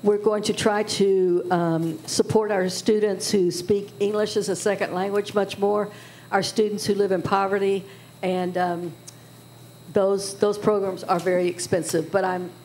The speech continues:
really excited for the chance to offer them. We will continue to support professional development for our teachers and our administrators.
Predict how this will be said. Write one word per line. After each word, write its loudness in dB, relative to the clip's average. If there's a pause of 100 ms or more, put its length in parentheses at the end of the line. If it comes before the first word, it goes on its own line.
(120)
really 0
excited 0 (140)
for 2
the 2
chance 0
to 0
offer 0
them. -4 (2250)
We 2
will 2
continue 0
to -2
support 0 (200)
professional -2
development 0
for 2
our 0
teachers -2
and 0
our 0
administrators. 0